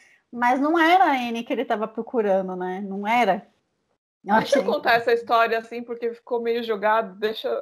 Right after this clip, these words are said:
Speaker 2: só pra quem tá ouvindo, se não leu o livro, entender, né?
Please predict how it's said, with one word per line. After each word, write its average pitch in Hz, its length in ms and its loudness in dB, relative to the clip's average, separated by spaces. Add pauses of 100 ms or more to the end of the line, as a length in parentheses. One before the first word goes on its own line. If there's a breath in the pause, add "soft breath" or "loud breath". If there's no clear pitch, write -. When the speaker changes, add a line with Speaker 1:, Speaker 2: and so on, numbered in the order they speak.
(140)
Speaker 2:
só 220 220 0
pra 226 380 2
quem 226 260 -6
tá 196 140 2
ouvindo, 202 800 -2 (220)
se 214 120 -4
não 202 200 -2
leu 202 240 0
o 190 40 -4
livro, 196 580 -6
entender, 220 720 2
né? 208 280 -2